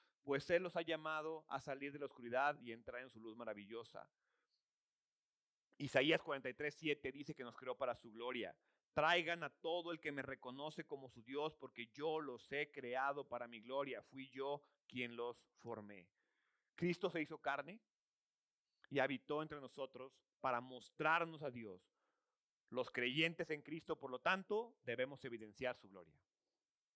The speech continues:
Fuimos creados con un propósito, conforme a un diseño.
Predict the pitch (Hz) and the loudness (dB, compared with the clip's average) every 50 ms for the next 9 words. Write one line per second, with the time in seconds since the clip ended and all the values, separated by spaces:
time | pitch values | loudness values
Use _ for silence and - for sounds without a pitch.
0 | _ _ _ _ _ _ _ _ _ _ - - - 127 131 135 143 139 - - | _ _ _ _ _ _ _ _ _ _ -20 -12 -4 -2 -2 0 0 -4 -4 -2
1 | 127 120 117 120 120 123 131 135 - - - _ _ 104 101 110 117 117 104 - | 0 2 2 4 2 2 0 -2 -6 -14 -20 _ _ -12 -10 -10 -10 -12 -12 -6
2 | - 110 - - 135 123 113 - 135 - _ - - _ _ _ _ _ _ _ | -6 -6 -6 -6 -8 -8 -8 -10 -14 -16 _ -20 -20 _ _ _ _ _ _ _
3 | _ _ _ _ _ _ _ _ _ _ _ _ _ _ _ 127 123 120 110 - | _ _ _ _ _ _ _ _ _ _ _ _ _ _ _ -4 -4 -4 -2 -4
4 | 120 117 113 113 113 120 120 120 123 110 - - 120 104 104 92 82 | -6 -6 -4 -8 -10 -10 -8 -8 -8 -8 -4 -4 -4 -6 -6 -8 -14